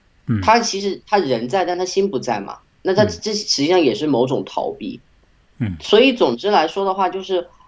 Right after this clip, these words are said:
Speaker 2: 我觉得我其实非常理解这个女生的做法，就是在，我其实非常理解这个女生的做法。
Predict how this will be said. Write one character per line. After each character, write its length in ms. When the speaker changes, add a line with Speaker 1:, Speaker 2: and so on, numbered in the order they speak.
Speaker 2:
我 180
觉 240
得 440
我 260
其 160
实 140
非 200
常 380
理 180
解 200
这 100
个 100
女 160
生 300
的 300
做 300
法， 340
就 140
是 160
在， 240
我 160
其 140
实 100
非 140
常 180
理 100
解 140
这 80
个 80
女 140
生 100
的 80
做 220
法。 240